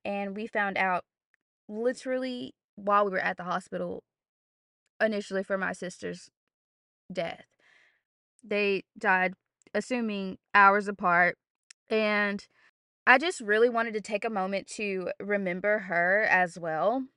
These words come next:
because so many people around me, so many people close to me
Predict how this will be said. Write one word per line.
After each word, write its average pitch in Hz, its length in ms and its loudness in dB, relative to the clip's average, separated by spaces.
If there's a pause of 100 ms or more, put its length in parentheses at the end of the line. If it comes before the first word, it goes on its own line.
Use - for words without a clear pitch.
(260)
because 208 680 0
so 220 340 -2
many 214 240 -6
people 190 560 -4
around 180 400 -2
me, 190 100 -8
so 185 160 -10
many 180 180 -10
people 175 380 -14
close 254 320 -6
to 254 140 -10
me 226 320 -12